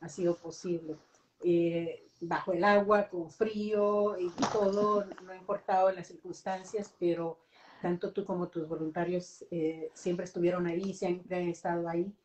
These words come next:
para ayudar con esa labor. Y la verdad que ojalá que pronto podamos retomar y pueda volver a ser parte de esa labor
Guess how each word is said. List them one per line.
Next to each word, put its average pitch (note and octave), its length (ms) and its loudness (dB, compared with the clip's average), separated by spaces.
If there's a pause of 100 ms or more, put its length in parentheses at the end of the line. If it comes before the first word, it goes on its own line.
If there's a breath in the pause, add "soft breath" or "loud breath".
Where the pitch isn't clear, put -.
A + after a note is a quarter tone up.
(360)
para E3+ 220 0
ayudar E3+ 360 -2
con F3 160 -4
esa E3 220 -4
labor. D#3 340 -4
Y D#3+ 60 -6
la F3 100 2
verdad F3+ 260 2
que G#3+ 140 2
ojalá F#3+ 400 0
que - 160 -6
pronto F#3+ 340 -2
podamos F3+ 440 -2
retomar F3 420 -2
y F3 60 -6
pueda F3 320 -2
volver E3+ 320 -6
a E3+ 40 -12
ser F3 200 -8
parte F3 340 -8
de E3+ 120 -4
esa E3+ 200 -10
labor D#3+ 320 -4